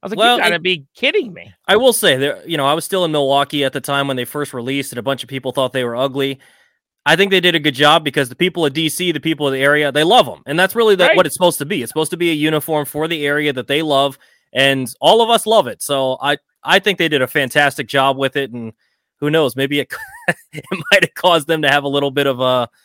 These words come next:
Speaker 2: a, a realization that they don't like the curly W anymore or something. I don't know. They're trying to use the block W more with the capital in the background too, so we'll see.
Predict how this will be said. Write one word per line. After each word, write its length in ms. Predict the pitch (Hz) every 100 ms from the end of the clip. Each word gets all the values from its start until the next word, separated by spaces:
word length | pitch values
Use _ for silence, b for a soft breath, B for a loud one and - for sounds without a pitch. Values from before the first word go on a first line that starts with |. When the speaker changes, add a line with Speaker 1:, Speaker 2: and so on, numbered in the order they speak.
| _ _ _ _
Speaker 2:
a, 80 | 123 78 113
a 60 |
realization 680 | 127 147 147 131 143 139 147
that 100 | 127
they 80 | 131
don't 140 | 139
like 160 | 139 131
the 80 | 113
curly 320 | - 147 127
W 400 | 127 151 120 90
anymore 300 | 90 90 85
or 40 |
something. 320 | - 101 107
I 40 | 117
don't 120 | 127
know. 120 | 135
They're 120 | 113
trying 220 | 113 143 139
to 60 |
use 180 | 139 131
the 80 | 123
block 340 | 117 127 127
W 300 | 139 131 131
more 260 | 127 127 135
with 140 | 127
the 100 | -
capital 580 | 104 - 131 - 143 139
in 60 | 143
the 40 |
background 540 | 127 139 139 143 139 123
too, 300 | 131 139 156
so 340 | - 120 110 - _ _ _ -
we'll 120 | 190
see. 320 | - 226 -